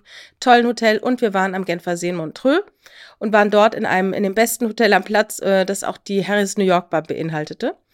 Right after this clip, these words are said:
Und, ähm, ich hab dann gedacht, Mensch, wir fahren ja eh runter Italien, äh, dann gehen wir ins H-R-Giga-Museum nach Lausanne. Das ist praktisch ein Katzensprung entfernt von, ähm, diesem wahnsinnig tollen Hotel Montreux, in Montreux.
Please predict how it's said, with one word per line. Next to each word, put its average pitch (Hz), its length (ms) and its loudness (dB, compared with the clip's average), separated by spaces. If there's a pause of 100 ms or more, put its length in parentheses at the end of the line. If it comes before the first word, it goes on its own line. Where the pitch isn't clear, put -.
(400)
Und, 226 420 0
ähm, 226 480 0 (300)
ich 285 100 0
hab 311 100 4
dann 269 120 4
gedacht, 247 240 2
Mensch, 262 240 0
wir 240 80 -2
fahren 240 180 4
ja 226 60 2
eh 233 100 2
runter 269 260 0
Italien, 254 640 0
äh, 233 60 0
dann 220 320 0
gehen 262 200 0
wir 226 100 4
ins 208 140 -2
H-R-Giga-Museum 170 800 -4
nach 180 120 -10
Lausanne. 208 360 0
Das 233 120 -4
ist - 240 -8
praktisch 190 320 -6
ein 151 60 -10
Katzensprung 185 520 -6
entfernt 180 420 -4
von, 165 380 -6 (460)
ähm, 170 380 0
diesem 185 300 -12
wahnsinnig 175 380 0
tollen 175 300 -2
Hotel 180 480 -4 (300)
Montreux, 180 380 -2
in 190 100 0
Montreux. 208 460 -2